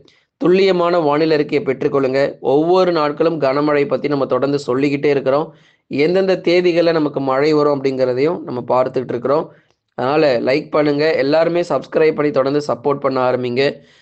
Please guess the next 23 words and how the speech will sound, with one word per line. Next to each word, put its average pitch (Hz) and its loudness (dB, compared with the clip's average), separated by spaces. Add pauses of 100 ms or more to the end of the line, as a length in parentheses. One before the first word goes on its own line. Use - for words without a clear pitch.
(160)
துல்லியமான 165 2
வானிலை 147 2
அறிக்கைகள் 147 -2
எல்லா 147 0
நாட்களும் 151 -2
கொடுக்கப்பட்டு 135 -2
வருகிறது. 127 0
மழை 139 -2
பொழிவு 147 0
கண்டிப்பாக 156 0
இருக்கும். 147 0 (480)
மேற்கு 180 0
தொடர்ச்சி 170 0
மலையொட்டிய 151 0
மாவட்டத்தில் 139 0
மிதமான 170 0
மழை 147 0
மட்டும் 139 -4
தொடரும். 120 -2
நீலகிரி, 156 0
கோயம்புத்தூர், 143 -2
தேனி, 151 0
தென்காசி 143 -2